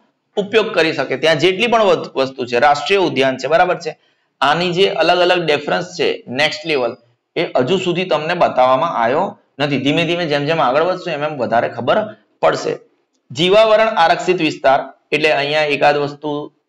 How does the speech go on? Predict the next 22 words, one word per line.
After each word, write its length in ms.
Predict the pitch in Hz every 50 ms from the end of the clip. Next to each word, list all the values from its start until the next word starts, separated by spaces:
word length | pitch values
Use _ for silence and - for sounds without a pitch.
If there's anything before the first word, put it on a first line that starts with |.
| _ _ -
ત્રણ 180 | 139 135 135
ચાર 160 | 135 143 139
વસ્તુ 260 | 139 139 135 - 147 139
હજુ 160 | 139 131 143
clarity 800 | 139 131 123 123 139 135 131 - - - _ _ _ _ 156
of 260 | 147 147 143 - - 131
mind 140 | 127 123
થી 120 | 123 160 147
નથી 240 | 131 117 - 170 165
ખબર 260 | 165 143 147 151 147
પડતી 240 | 147 143 139 147 147
તો 100 | 151 156
ટેન્શન 460 | - 113 113 113 113 135 165 190 190 - _ _ _ _ _ _ _ _
નહીં 140 | 135 147 156
લેવાનું, 380 | 151 147 147 147 180 202 - -
આગળ 260 | - 131 131 135 143
બધું 320 | 139 135 139 165 - - -
point 240 | 131 120 123 120 131
to 100 | 139 -
point 200 | 147 147 147 143
છે 260 | - - 127 113 -
જ. 160 | - - -